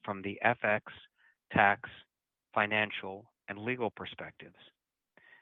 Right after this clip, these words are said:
At this point, I'll ask my colleague, Christiana,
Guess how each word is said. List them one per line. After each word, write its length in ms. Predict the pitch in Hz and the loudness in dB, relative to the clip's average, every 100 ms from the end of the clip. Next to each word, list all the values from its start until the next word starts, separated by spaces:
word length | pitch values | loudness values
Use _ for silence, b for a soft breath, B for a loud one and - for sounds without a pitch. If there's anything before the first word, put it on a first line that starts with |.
| b - | b -6
At 120 | 110 | 0
this 120 | 160 - - | 0 0 -4
point, 300 | 95 98 - _ _ _ - | -4 -4 -10 _ _ _ -4
I'll 180 | 104 | 2
ask 200 | 110 123 - | 6 6 6
my 140 | 123 117 | 2 -2
colleague, 520 | - 104 98 95 98 - _ - | -2 -2 -2 -8 -12 -20 _ -14
Christiana, 760 | - 107 - 135 90 87 104 | -12 -10 -2 0 0 -6 -14